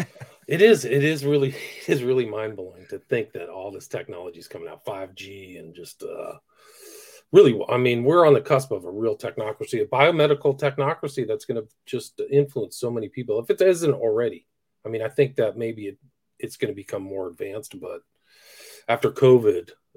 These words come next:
uh, that's really, or whatever, if it's still going on. I mean, what's your thoughts kind of in the context of, uh, world events, this, what's happening right now in, in Europe and this kind of,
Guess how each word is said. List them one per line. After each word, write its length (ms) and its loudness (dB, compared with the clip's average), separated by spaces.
uh, 280 -10
that's 260 -14
really, 300 -12
or 140 -12
whatever, 420 -12
if 100 -18
it's 140 -14
still 180 0
going 300 -8
on. 240 -14
I 60 2
mean, 160 8
what's 240 8
your 140 8
thoughts 360 4
kind 260 4
of 200 4
in 180 0
the 100 2
context 680 -2
of, 300 -2
uh, 320 0
world 260 6
events, 480 0
this, 460 -6
what's 240 -4
happening 420 0
right 180 4
now 300 0
in, 140 -6
in 320 -8
Europe 600 6
and 220 -6
this 120 -10
kind 260 -6
of, 220 -4